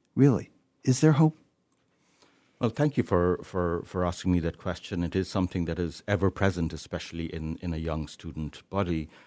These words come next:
Speaker 2: Well, the good news is that entire cultures have faced possible extinctions and have survived. Uh, we can think of actually the enslaved people who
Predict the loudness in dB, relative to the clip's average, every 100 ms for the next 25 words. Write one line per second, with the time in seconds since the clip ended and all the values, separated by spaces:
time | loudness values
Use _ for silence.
0 | -20 _ _ 4 6 4 2 _ _ -8
1 | 2 2 6 6 4 0 -4 -4 -6 -10
2 | -20 _ _ -6 -6 -8 _ -4 -2 0
3 | 2 0 0 -2 -2 -2 -8 -8 -10 -14
4 | -12 -4 -2 -2 -6 -16 -18 -16 -14 -10
5 | -10 -10 -8 -6 -6 -8 -8 -10 -8 -6
6 | -6 -8 -8 -4 -4 -4 -10 _ _ _
7 | _ -20 -20 -20 -8 -4 -2 -2 -4 -4
8 | -4 -4 0 0 0 -2 -4 -6 -12 -10
9 | -6 -6 -8 -8 -6 -6 -10 -8 -4 -2
10 | -2 -4 -8 -6 -6 -6